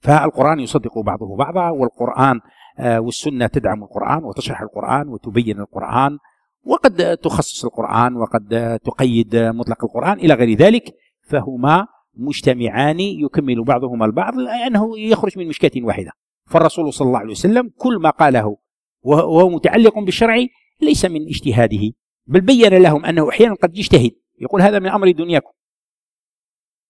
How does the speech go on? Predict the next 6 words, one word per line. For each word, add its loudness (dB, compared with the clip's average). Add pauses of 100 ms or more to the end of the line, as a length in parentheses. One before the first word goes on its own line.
(120)
هذا 6
أمر 2
الدنيا، -2 (520)
أهو 6
ال-، 6
آه، -2